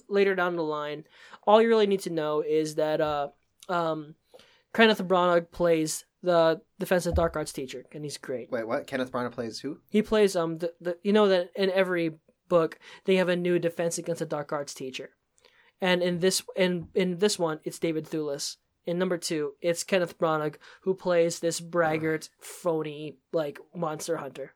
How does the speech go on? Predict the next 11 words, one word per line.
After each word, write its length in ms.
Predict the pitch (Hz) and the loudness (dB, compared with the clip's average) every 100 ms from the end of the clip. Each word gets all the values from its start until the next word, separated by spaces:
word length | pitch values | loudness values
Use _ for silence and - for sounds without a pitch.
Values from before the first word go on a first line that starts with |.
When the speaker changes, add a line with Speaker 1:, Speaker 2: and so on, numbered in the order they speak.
| - | -2
Speaker 2:
Okay, 320 | 165 156 127 | 4 4 4
yeah, 160 | 151 117 | 0 0
'cause 240 | - 139 | 0 0
I 100 | 151 | 2
thought 80 | 156 | 4
you 40 | 190 | 2
were 80 | 151 | 2
saying 280 | - 139 | 0 0
that, 240 | 131 113 - - _ _ _ _ _ _ - | 0 -2 -4 -18 _ _ _ _ _ _ 2
that, 200 | 147 139 | 2 6
like, 260 | 143 131 | 4 4